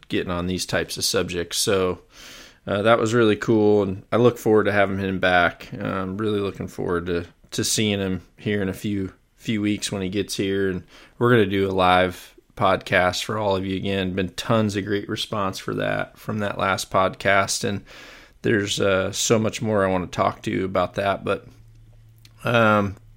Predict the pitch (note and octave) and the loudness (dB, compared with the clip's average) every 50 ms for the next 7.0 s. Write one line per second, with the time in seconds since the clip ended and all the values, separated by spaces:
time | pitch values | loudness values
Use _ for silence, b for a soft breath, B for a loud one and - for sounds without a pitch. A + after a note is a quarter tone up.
0 | - - - D3+ C#3+ C#3+ C#3 C#3 - - G#3+ A3+ - - - E3+ D3 C#3+ - - | -10 -2 2 6 6 6 6 4 4 4 4 4 2 2 6 6 6 6 6 2
1 | - C3 B2+ C3 B2 B2 B2 A#2 - B B B B B B B B B B B | 0 2 2 4 4 2 2 0 -2 B B B B B B B B B B B
2 | B B2 B2 A2 B2 B2+ C3 C#3+ C#3+ - - - C3 B2 A#2+ A#2+ A#2 A2+ A2 A2 | B -4 -2 2 6 6 6 6 4 2 -2 0 2 2 2 2 2 2 2 0
3 | G#2+ G#2 - - - - - A2+ A2 G#2+ G#2 G2 G2+ G2 G2 F#2+ F#2 - - C3 | -2 -4 -10 -18 -18 -10 -6 -4 -2 -2 -2 -2 -2 -4 -4 -6 -6 -2 2 4
4 | A#2+ A2+ A2+ A2 G#2+ G#2+ G#2 - - - - G#2+ G#2+ G#2 G#2 G#2 G2+ G2+ G2 G2 | 6 6 6 6 4 0 -2 -4 -6 -4 0 4 4 6 6 4 4 2 2 0
5 | F#2+ - B B B B B B B B B B B B B B - - - - | -2 -6 B B B B B B B B B B B B B B -20 -20 -20 0
6 | - - C#3 C#3+ C#3+ C#3+ - - B2 A#2 A#2+ A#2+ A#2 A#2+ A#2+ B2 A#2+ A#2 A2+ | 6 8 10 10 10 8 4 4 4 4 6 6 6 6 6 4 4 2 0